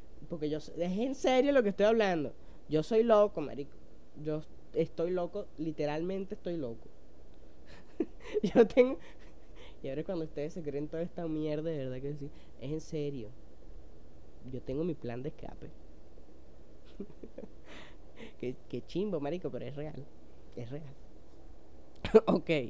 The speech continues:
sigamos la noticia. Porque <laughs> es que me puse, me estoy, me, yo dije, "Par, me río un rato, ay", me pongo deep otra vez. No, pedofilia. De repente robo de información. Aquí estamos, eh, pero una huevona.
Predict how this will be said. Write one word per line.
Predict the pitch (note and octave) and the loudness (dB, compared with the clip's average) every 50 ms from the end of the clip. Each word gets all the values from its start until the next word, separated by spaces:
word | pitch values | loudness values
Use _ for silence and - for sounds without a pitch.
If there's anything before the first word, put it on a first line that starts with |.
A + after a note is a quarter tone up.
| - - - - - - | -6 -8 -8 -8 -8 -8
sigamos | - - F3+ E3 D#3+ E3+ E3+ D#3+ C#3 C#3 C#3+ C#3+ - - - - | -6 -2 0 2 2 2 2 2 2 0 -2 -4 -6 -8 -8 -6
la | C#3+ C#3+ C3+ | -4 -2 -2
noticia. | C3+ C3+ B2+ - C#3+ C#3+ - A#2 F#2 - - E3 F#3+ - - - - | -2 -2 -2 -4 -6 -6 -6 -6 -8 -8 -8 -10 -10 -10 -10 -10 -8
Porque | - F3+ F3 F#3 F3 D#3 D#3 C#3 C#3 - - - - - - - - | -4 0 2 2 2 2 -2 -6 -6 -8 -10 -10 -10 -10 -10 -8 -6
<laughs> | F#4 D#4 - - - - - - A#4+ - - - - - C4+ - - - - - - - - - | -6 -6 -6 -8 -8 -8 -8 -8 -8 -8 -8 -2 2 2 2 2 0 -8 -8 -8 -8 -8 -8 -6
es | - D#3 | -4 0
que | E3 F3+ | 2 2
me | F3+ E3 | 2 2
puse, | - D#3+ D#3 D3+ E3 - - - | 0 -2 -4 -4 -4 -4 -4 -4
me | D3 D3+ D3+ | -2 -2 -2
estoy, | D#3 - - C3 - | -2 -2 -4 -6 -6
me, | - D3 D#3+ C#3 D#3+ | -4 -4 -4 0 2
yo | D#3 D#3+ E3+ | 4 6 6
dije, | F#3+ G#3+ A#3 A3+ | 6 6 4 2
"Par, | A3+ A#3+ A#3+ A#3+ A3+ F#3+ | 2 4 4 4 4 4
me | F3+ F3 E3+ | 4 4 4
río | F3 G#3+ B3+ C4 B3+ A#3+ | 4 4 4 6 6 6
un | A#3 A#3 | 6 6
rato, | B3 B3+ C4 B3+ B3+ A#3+ | 6 6 6 6 4 4
ay", | A#3+ B3 C4 B3+ A3+ | 6 6 6 6 6
me | F#3+ F3 | 4 4
pongo | - D#3 D3 D#3 E3 E3 D#3 | 2 2 0 0 0 0 2
deep | D#3 D3+ D3 C3+ | 2 2 2 0
otra | D3+ D3+ D3+ D#3+ D#3 | -2 -2 -2 0 0
vez. | D3+ D3+ D#3 - - - - - - F3+ F3 - - - - - - - - - - - | 0 0 -2 -4 -8 -10 -10 -10 -8 -8 -8 -8 -8 -8 -8 -8 -8 -8 -8 -8 -4 0
No, | G#3+ A3 G3+ | 2 2 4
pedofilia. | - F3 E3+ E3 E3 - C4+ B3+ A#3+ G3 E3 D3 - - - - - - - - | 6 6 6 6 6 6 6 6 6 6 6 4 4 0 -6 -8 -8 -10 -8 -4
De | - E3 E3 | 0 2 4
repente | D#3+ D#3+ D3+ D#3+ D#3+ D#3+ D3+ F#3 | 4 4 4 2 2 2 4 4
robo | F3+ F3 F3 E3+ E3+ F3 | 4 4 6 6 6 6
de | F3+ | 6
información. | E3+ E3 - D#3 C#3+ C3 A#2+ - - D3 C#3 B2+ A#2 - - - - - - - - - - - - - - | 4 0 -2 -2 -4 -4 -4 -2 -2 -2 -2 -2 -4 -6 -8 -8 -8 -8 -8 -8 -8 -8 -8 -8 -8 -8 -6
Aquí | - B2+ - D#3+ | -6 -4 -2 -2
estamos, | D3+ - F3+ F#3+ G3+ A3 A3 A3+ A3+ G#3+ - | -2 0 2 2 2 4 2 2 0 0 -2
eh, | - F3 F#3 F#3+ G3+ A3+ A3+ A3 G#3+ - | -2 0 0 0 0 0 -2 -2 -4 -4
pero | A3+ A3 G#3+ G#3 G3 | -4 -2 0 0 0
una | F#3+ F3 F3 | -2 -2 -2
huevona. | F3+ G3 G#3+ G#3+ G3+ F#3 D#3+ D3 C3 - | -2 -2 0 0 0 0 0 0 -2 -4